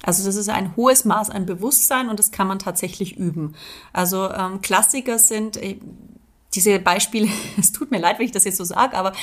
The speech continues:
es sind ganz oft Schwiegermütter oder Mütter, die, äh, solche Situationen <laughs> hervorrufen. Und wenn ich aber schon weiß, in dieser Situation kann es wieder dazu kommen, dass ich eigentlich wütend werde, ist mit einer anderen Energie reinzugehen und zu sagen,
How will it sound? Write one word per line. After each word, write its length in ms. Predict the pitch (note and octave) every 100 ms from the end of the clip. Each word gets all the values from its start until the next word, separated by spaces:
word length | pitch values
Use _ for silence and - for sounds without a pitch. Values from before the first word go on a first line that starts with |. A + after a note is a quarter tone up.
| - -
es 100 | G#3+
sind 120 | G#3+
ganz 220 | A3 B3+
oft 200 | A3 -
Schwiegermütter 540 | - B3+ B3+ A3 A3
oder 180 | G3 G3
Mütter, 360 | F#3 G3 - F3
die, 260 | F#3 F#3+
äh, 240 | F#3 F#3 F3+
solche 260 | F3+ G#3+
Situationen 640 | G#3 G3 G3+ G3 G#3 G#3+ A3
<laughs> 40 |
hervorrufen. 760 | G#3+ G#3 G3 F#3+ G#3 A3+ - F4 - - - -
Und 220 | A3 G3+
wenn 140 | G#3
ich 160 | D#4+ -
aber 120 | A3
schon 240 | A3 G#3+ G3
weiß, 380 | E3 A2 - - - - _ _ _ _ _
in 160 | A3
dieser 280 | G#3+ C#4+ E4+
Situation 580 | D#4 B3+ A#3 A3 A#3+ B3
kann 240 | A#3+ G3+
es 140 | B3+ -
wieder 160 | A3
dazu 260 | A3 G#3 G#3
kommen, 320 | G3+ A#3 A3
dass 160 | G#3+ G3+
ich 220 | - -
eigentlich 400 | F3+ G3+ F3+ D#3
wütend 400 | G3+ A#3+ D#3+ D3+
werde, 480 | D3+ D3 D#3 B3 G4 - - - _
ist 180 | G#3+ G#3
mit 140 | A3
einer 240 | G3 G3+
anderen 240 | G3 G#3 G#3
Energie 380 | F#3+ F#3 F3+ F#3
reinzugehen 500 | D#3 D#3 F3 E3+ F3+
und 80 |
zu 100 | F3+
sagen, 540 | F#3+ G3 F#3+ G#3 G#3+